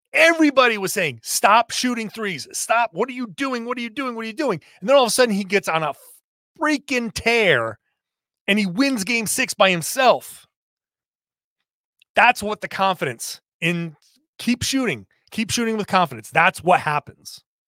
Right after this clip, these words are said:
Greg says, I'm convinced as long as Jason Tatum is the Gre-, Celtics' best player, they will not win a championship this year or any year. While he's very talented, inconsistency in play and lack of a clutch gene will continue to hurt the team.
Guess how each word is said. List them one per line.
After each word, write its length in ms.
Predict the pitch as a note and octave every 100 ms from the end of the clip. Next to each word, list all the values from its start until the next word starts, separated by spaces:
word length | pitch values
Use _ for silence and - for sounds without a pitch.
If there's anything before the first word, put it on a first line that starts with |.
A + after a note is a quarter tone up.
| _ _ _ _ _ _ _ _ _ _ _ _ _ _ _ _ _ _ B2+
Greg 580 | F3 G#3+ G#3+ D#3 A2+ - - - -
says, 240 | - D3+
I'm 100 | D#3
convinced 600 | F3 D#3+ B3 C#4 - -
as 180 | D3 C3+
long 160 | A3+ C4
as 80 | -
Jason 300 | G3 - C#3
Tatum 300 | F3+ F3+ C3
is 100 | A#2+
the 60 |
Gre-, 160 | A#2 D3+
Celtics' 480 | - - E3+ D#3+ -
best 260 | D#3+ D3 -
player, 340 | G3+ E3+ C3 - _ _
they 80 | D#3+
will 120 | D3
not 240 | D#3+ A3 G#3+
win 100 | G3
a 40 |
championship 680 | - F#3+ E3+ E3 - E3 -
this 280 | C3 - -
year 180 | G#3+ G#3
or 120 | F3+
any 220 | E3+ D#3
year. 280 | A2 F2+ - _ _ _ -
While 160 | B2
he's 120 | B2+ A2
very 220 | C#3 C3
talented, 560 | - G3+ F#3+ F3 D#3+ - _
inconsistency 720 | A3 A#3+ A#3+ - G3+ G#3 G3+ E3
in 80 |
play 280 | - F3 F3
and 140 | B2+ A#2
lack 300 | A#2+ A#3+ A#3+
of 80 | G#3
a 60 |
clutch 340 | - G3+ - D#3+
gene 220 | E3 C#3+
will 80 | A2+
continue 440 | A#2 - F#3+ F#3+
to 100 | D3
hurt 180 | D3+ C#3+
the 80 | B2
team. 320 | C#3 G#2+